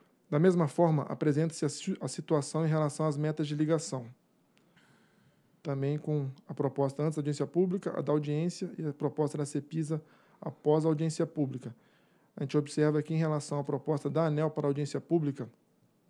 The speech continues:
e a proposta da cepisa após a audiência pública,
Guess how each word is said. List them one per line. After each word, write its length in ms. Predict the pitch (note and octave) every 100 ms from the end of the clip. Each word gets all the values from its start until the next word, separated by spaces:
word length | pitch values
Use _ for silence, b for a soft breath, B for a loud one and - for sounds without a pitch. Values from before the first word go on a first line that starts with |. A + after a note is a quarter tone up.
| _ _ _ -
e 80 | D3+
a 40 | D3+
proposta 440 | D3+ D#3 D3 D3
da 60 | C3+
cepisa 480 | C#3 - F3 D#3
após 200 | C#3+ D3+
a 40 | D3+
audiência 280 | C#3+ C#3+ C#3+
pública, 460 | F3+ E3 C#3+ A#2+